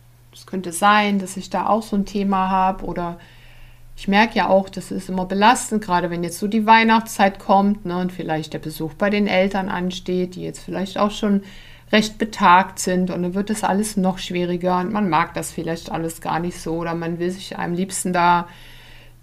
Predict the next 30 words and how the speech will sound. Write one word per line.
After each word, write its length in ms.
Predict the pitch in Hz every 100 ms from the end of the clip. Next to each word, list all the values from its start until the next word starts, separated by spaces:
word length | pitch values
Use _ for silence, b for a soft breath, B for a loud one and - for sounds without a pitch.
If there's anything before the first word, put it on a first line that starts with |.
| -
ne, 680 | 190 208 208 - 180 180 175
fünf 320 | - 214 208
Gründe 360 | - 220 233 208
einfallen 440 | 190 196 190 180
lassen, 320 | 180 185 196
warum 300 | 180 170 202
man 180 | 233 196
da 140 | 170 165
nicht 180 | 180 -
hin 160 | 185
muss 300 | 190 202 214
oder, 540 | - 175 170 170 170 165
äh, 540 | 170 170 165 165 160
wie 100 | 185
man 200 | 190 175
den 160 | 175 175
Besuch 340 | 175 180 185
möglichst 400 | 180 180 180 -
kurz 320 | - 226 220
halten 280 | - 156 185
kann, 320 | 185 180 180
weil 280 | 170 165 170
das 280 | 165 170 -
emotional 760 | 185 196 190 190 170 160 175 180
eben 180 | 180
sehr 260 | 170 175 -
aufgeladen 640 | 214 - 170 156 151 165
ist 180 | - -
unter 280 | 175 170 175
Umständen. 540 | 175 180 - - 196